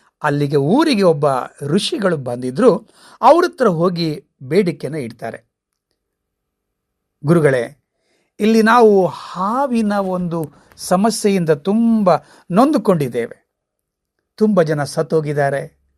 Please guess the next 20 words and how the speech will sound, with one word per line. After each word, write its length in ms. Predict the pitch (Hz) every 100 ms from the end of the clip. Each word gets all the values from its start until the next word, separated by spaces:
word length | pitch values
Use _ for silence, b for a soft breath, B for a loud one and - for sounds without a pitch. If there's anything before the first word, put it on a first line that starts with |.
| _ _ _ _
ಹಾಗಾಗಿ 640 | _ 160 175 202 196 180 175 _ _ _ _
ತಾವು 240 | 196 311
ಏನಾದರೂ 460 | 233 233 233 220 214
ಮಾಡಬೇಕು" 920 | 143 165 208 170 143 - 139 131 -
ಅಂದ್ರಂತೆ. 580 | 220 226 135 113 113 _ _ _ _ _ _ _ _ _ _ _ _ -
ಅದಕ್ಕೆ 260 | 185 185
ಸ್ವಾಮೀಜಿಗಳು 520 | - 233 302 302 240
ಹೇಳ್ತಾರೆ, 800 | 196 196 190 160 147 196 214 214 _ _ _ _ _ _ _ _ _
"ತಾವ್ಯಾರೂ 640 | 123 139 175 226 262 254
ತಲೆ 320 | 254 - 175
ಬಿಸಿ 260 | 202 185 202
ಮಾಡೋದು 340 | 175 165 160
ಬೇಡ, 200 | 143 147 143 - _ _ _ -
ಯೋಚನೆ 480 | 185 226 254 233 233
ಮಾಡೋದು 320 | 214 196 185
ಬೇಡ. 200 | 165 160 143 - _ _ _ _ _ _ _ _ _ _ -
ನಾನು 520 | 123 160 175 175 175 _ _ _
ಹಾವುಗಳ 560 | - 156 190 170 165
ಭಾಷೆ 420 | 139 120 135 - 160
ನಂಗೊತ್ತು, 760 | 127 127 127 - 175 277 285